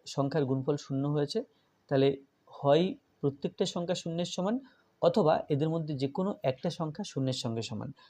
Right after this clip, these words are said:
তো আমরা দেখতে পাচ্ছি এক্স প্লাস একুশ এটা শূন্য নয়। কারণ কি? কারণ হলো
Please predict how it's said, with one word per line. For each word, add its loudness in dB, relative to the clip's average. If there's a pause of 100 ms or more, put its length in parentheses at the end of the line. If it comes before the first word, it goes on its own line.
(260)
তো 6
আমরা 8
দেখতে 2
পাচ্ছি 0
এক্স -2
প্লাস 2
একুশ -6
এটা 0
শূন্য -2
নয়। 2
কারণ 0
কি? -6 (440)
কারণ 8
হলো 2